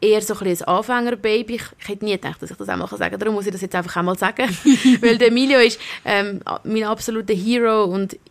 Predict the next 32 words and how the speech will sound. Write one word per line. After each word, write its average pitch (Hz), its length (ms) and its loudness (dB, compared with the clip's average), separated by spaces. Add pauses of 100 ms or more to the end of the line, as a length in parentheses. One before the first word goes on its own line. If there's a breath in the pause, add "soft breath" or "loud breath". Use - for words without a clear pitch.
(360)
ist 196 140 -6
so 220 80 0
ein 214 60 -4
bisschen 202 140 0
meine 185 120 2
Number 190 380 0
One 196 200 2
im 196 120 -2
Sinn 196 180 -4
von 185 160 -6
mein 180 160 -4
erstes 202 320 -4
Kind. 220 320 -4
Aber 269 300 2 (260 loud breath)
er 262 140 -2
ist 339 120 2
schon 302 120 2
ein 233 80 -6
bisschen 214 320 -4
strenger 180 320 -2
gewesen 175 220 -6
als 165 180 -4
Baby, 175 280 0
das 185 200 -4
darf 185 180 -8
ich - 60 -2
jetzt - 100 -6
schon 92 120 -6
mal - 120 -4
so - 100 -8
sagen. 214 400 -2 (460 loud breath)
Ähm, 185 360 -2